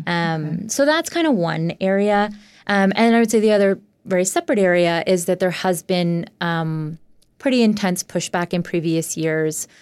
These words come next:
Speaker 1: uh, from religious groups who describe efforts to repeal this law as really, uh, an inappropriate incursion into family life, um, and into the decisions of parents over how they choose to discipline,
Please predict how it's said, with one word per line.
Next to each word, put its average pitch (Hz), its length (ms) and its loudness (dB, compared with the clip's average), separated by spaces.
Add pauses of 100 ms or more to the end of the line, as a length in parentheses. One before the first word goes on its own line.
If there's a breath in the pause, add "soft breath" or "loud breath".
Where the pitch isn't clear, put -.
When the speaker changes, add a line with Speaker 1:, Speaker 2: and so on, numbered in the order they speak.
(200 soft breath)
Speaker 1:
uh, 165 320 -4
from 180 260 -4
religious 170 440 -2
groups - 480 -6 (320 soft breath)
who 185 580 2
describe 180 840 -2
efforts 170 340 -6
to - 160 -8
repeal 170 400 -2
this 247 240 -2
law 175 240 0
as 196 220 -2
really, 233 420 2
uh, 175 160 -2
an 185 140 -2
inappropriate 196 720 0
incursion 170 840 -2 (300 loud breath)
into 185 460 0
family 156 440 -6
life, - 560 -12 (140)
um, 170 340 -2
and 175 160 0
into 170 180 -2
the 165 120 0
decisions 160 500 -4
of 156 80 -10
parents 220 540 0
over 175 180 0
how 160 580 -2 (220)
they 175 140 -2
choose 160 260 -4
to 170 100 -4
discipline, - 640 -8